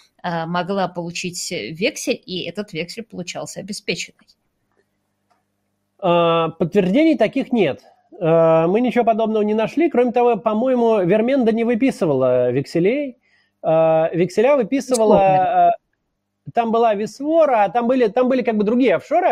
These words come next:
Speaker 2: они участвовали в схеме, но не думаю, что они что-то там обеспечивали. И, а, еще векселя выписывала эта, э, материнская компания, вот эта финансовая группа Life,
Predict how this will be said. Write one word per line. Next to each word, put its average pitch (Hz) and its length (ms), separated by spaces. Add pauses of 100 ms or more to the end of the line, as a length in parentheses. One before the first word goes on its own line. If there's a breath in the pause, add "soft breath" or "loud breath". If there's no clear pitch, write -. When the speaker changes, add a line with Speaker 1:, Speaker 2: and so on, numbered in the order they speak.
(140)
Speaker 2:
они 180 500
участвовали 214 560
в - 60
схеме, 160 300
но 170 120
не 214 120
думаю, 220 260
что - 120
они 160 80
что-то - 180
там 170 100
обеспечивали. 196 640 (420 loud breath)
И, 208 260 (100)
а, 190 300
еще 269 320
векселя 254 400
выписывала 208 720
эта, 139 540
э, 151 400
материнская 202 580
компания, 147 800
вот 127 140
эта 113 140
финансовая 156 440
группа 151 260
Life, 262 260